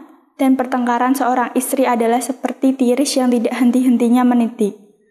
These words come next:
Orang dan harta adalah warisan nenek moyang, tetapi istri yang berakal budi adalah karunia Tuhan. Kemalasan mendatangkan tidur yang nyenyak, dan orang lamban akan menderita lapar. Siapa yang berpegang pada perintah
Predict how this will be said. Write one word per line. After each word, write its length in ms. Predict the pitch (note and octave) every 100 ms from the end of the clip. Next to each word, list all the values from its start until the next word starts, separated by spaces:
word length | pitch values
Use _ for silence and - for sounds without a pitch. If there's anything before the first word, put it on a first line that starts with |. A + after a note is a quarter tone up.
| _ _ _ _ _ _
Orang 320 | - A#3+ C4
dan 160 | C4+ B3+
harta 400 | B3+ A#3+ C4+ A#3+
adalah 240 | A3+ A#3
warisan 480 | C4 A#3 A#3+ C4 B3
nenek 160 | A#3+ A3+
moyang, 800 | A3 G#3 G#3 A3 D#4 - - -
tetapi 480 | C4 B3+ A3+ C4+ -
istri 400 | C4+ - C#4 C#4+
yang 80 |
berakal 400 | C4+ - C4 B3+
budi 320 | B3 A3+ A#3 A#3
adalah 240 | A3+ A3
karunia 480 | A#3+ A3+ A3+ B3 A3+
Tuhan. 400 | A3+ A3 F#3+ G3 _ _ _ _ _ _ _
Kemalasan 640 | - C4 B3+ B3 C4 C#4
mendatangkan 560 | C#4 B3+ A#3+ A#3+ A#3+ B3+
tidur 240 | B3+ A#3
yang 240 | A#3+ A#3 A#3
nyenyak, 400 | A3+ A#3 C4 D#4 - _ -
dan 160 | C4 B3
orang 320 | A#3+ A#3+ A#3+
lamban 400 | A3+ A#3 C4 C4+ B3
akan 240 | B3+ C4
menderita 480 | C4 B3+ B3+ A#3+ B3
lapar. 640 | A#3 G#3 - G3+ G3+ - _ _ _ _ _
Siapa 320 | - C#4 C4 D4
yang 160 | D4+
berpegang 480 | C4+ C#4 B3+ A3+ A#3
pada 160 | A3+ A3+
perintah 560 | A#3 A3+ A3+ A3 C#4